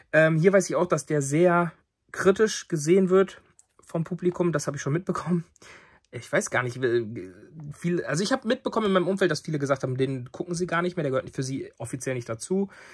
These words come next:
Keine Ahnung, wie, wie das die Community sieht, da dürft ihr mir sehr gerne mal schreiben, was ihr von dem vierten Teil haltet.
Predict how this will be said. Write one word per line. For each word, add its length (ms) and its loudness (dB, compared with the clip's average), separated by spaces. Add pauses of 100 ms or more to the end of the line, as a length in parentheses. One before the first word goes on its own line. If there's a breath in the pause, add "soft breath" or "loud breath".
(160 loud breath)
Keine 200 0
Ahnung, 260 0
wie, 280 -2
wie 120 -6
das 160 -2
die 80 -10
Community 540 0
sieht, 220 -4
da 60 0
dürft 200 -4
ihr 40 -6
mir 100 0
sehr 140 0
gerne 160 -2
mal 80 -2
schreiben, 300 -2
was 120 -6
ihr 120 -6
von 100 -4
dem 80 -4
vierten 220 -8
Teil 200 -8
haltet. 420 -6